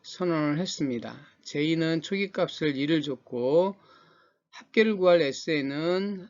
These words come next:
초기값으로 영을 줬습니다. 자, 그 다음에 반복문 시작을 나타내죠. while J가 백보다 작으면 이 조건을 만족하면 그 다음에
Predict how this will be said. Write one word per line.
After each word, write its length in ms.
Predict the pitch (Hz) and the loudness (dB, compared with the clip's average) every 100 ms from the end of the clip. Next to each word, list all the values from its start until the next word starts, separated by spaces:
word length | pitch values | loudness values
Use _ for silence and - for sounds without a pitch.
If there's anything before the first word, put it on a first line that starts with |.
| _ - | _ -6
초기값으로 680 | 196 202 196 160 - 151 | -2 -2 -2 -4 -2 -2
영을 300 | 127 127 160 | -2 -2 -2
줬습니다. 540 | 135 117 - 117 110 - - _ _ _ _ _ _ _ _ _ _ _ _ | -4 -6 -8 -8 -10 -14 -20 _ _ _ _ _ _ _ _ _ _ _ _
자, 100 | - - _ | -20 -20 _
그 120 | - 143 | -10 0
다음에 760 | 160 160 160 170 180 185 202 - - - _ _ _ - | 2 2 2 2 4 2 0 -8 -20 -20 _ _ _ -8
반복문 460 | 156 151 160 156 | -4 -2 -2 -2
시작을 340 | 147 - 175 170 | -2 -2 0 0
나타내죠. 1000 | 147 - 139 131 131 147 170 196 214 175 | -2 -4 -4 -4 -4 -2 -2 -2 -6 -6
while 560 | 143 135 131 120 117 123 | -2 2 2 2 -2 -8
J가 840 | - 139 147 160 147 139 175 214 226 _ _ _ 147 | -6 -2 0 0 0 0 0 -2 -8 _ _ _ -12
백보다 460 | 139 - 175 175 | -8 2 4 4
작으면 800 | 170 - 143 139 139 156 143 117 _ _ | 2 -6 -6 -4 -2 -2 -2 -6 _ _
이 200 | - 190 | -10 -8
조건을 480 | - 180 - 202 202 | -4 -6 -4 -4 -2
만족하면 1000 | 165 123 147 - 127 120 143 160 165 175 - | -2 -2 -4 -6 -8 -4 -2 -2 -2 -4 -8
그 160 | 143 | -6
다음에 720 | 131 131 123 135 165 180 196 | -2 0 -2 0 2 2 0